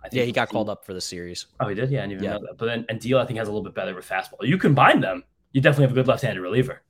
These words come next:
Speaker 2: Yeah, we need,
Speaker 1: Yeah.
Speaker 2: like, a
Speaker 1: Jeremy
Speaker 2: fusion.
Speaker 1: Hefner, yeah, can morph them somehow, some way, or just, like, make him do a steel cage death match, and whoever,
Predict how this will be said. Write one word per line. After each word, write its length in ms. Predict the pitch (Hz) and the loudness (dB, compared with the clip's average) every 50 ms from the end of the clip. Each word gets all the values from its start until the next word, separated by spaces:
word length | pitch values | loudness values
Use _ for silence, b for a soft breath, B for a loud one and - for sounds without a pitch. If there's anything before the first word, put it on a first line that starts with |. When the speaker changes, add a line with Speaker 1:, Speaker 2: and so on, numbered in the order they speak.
| _ | _
Speaker 2:
Yeah, 140 | - - 107 | -6 -6 -4
we 100 | 101 104 | -2 0
need, 80 | 117 127 | 0 2
Speaker 1:
Yeah. 140 | 113 - 123 | 2 2 2
Speaker 2:
like, 300 | 123 120 113 - - - - | 2 2 0 0 -4 -8 -8
a 80 | 107 | -8
Speaker 1:
Jeremy 280 | 107 - 147 139 139 139 | -2 4 6 8 10 10
Speaker 2:
fusion. 180 | 135 131 131 | 10 10 8
Speaker 1:
Hefner, 240 | - 139 131 127 123 | 6 4 4 4 4
yeah, 140 | 135 120 104 | 0 0 -2
can 160 | 98 104 110 | -2 -4 -6
morph 360 | 110 110 110 110 135 135 - - | -6 -4 0 0 0 0 -2 -6
them 280 | 98 95 90 90 90 _ B B B | -10 -10 -10 -10 -14 _ B B B
somehow, 440 | - - 110 101 95 110 107 104 107 | -8 -8 -6 -6 -4 -2 -2 -2 -2
some 200 | - - 98 98 | -4 -6 -8 -4
way, 140 | 98 107 101 | -2 -2 -2
or 60 | 98 98 | -2 -4
just, 120 | 98 98 | -6 -6
like, 140 | 104 101 104 | -6 -6 -4
make 200 | 110 107 107 107 | -4 -4 -4 -6
him 120 | 110 104 | -8 -8
do 120 | 95 110 104 | -8 -8 -10
a 40 | |
steel 220 | - - - 110 98 | -8 -4 -4 -4 -4
cage 280 | - 104 101 98 - | -4 -6 -8 -8 -6
death 200 | - 104 104 - | -6 -6 -6 -6
match, 260 | - 95 92 90 - - | -6 -8 -8 -8 -10 -12
and 80 | 95 | -8
whoever, 340 | 101 104 107 101 104 98 95 | -6 -4 -4 -4 -6 -8 -10